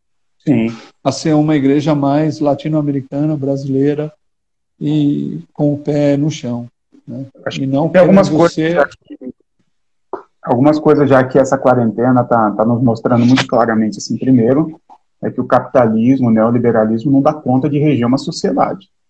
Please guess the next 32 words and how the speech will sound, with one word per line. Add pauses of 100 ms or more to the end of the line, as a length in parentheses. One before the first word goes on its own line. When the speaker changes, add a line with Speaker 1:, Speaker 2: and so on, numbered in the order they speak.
(120)
Speaker 1:
né?
Isso
Speaker 2:
Porra,
Speaker 1:
aí
tá,
Speaker 2:
cara. (360)
Speaker 1:
tá (180)
posto
agora,
só
não
enxerga
quem
não
quer. (420)
Outra
coisa
é
que
a
gente
precisa
de
um
sistema
único
de
saúde
muito
forte. (720)
É
outra,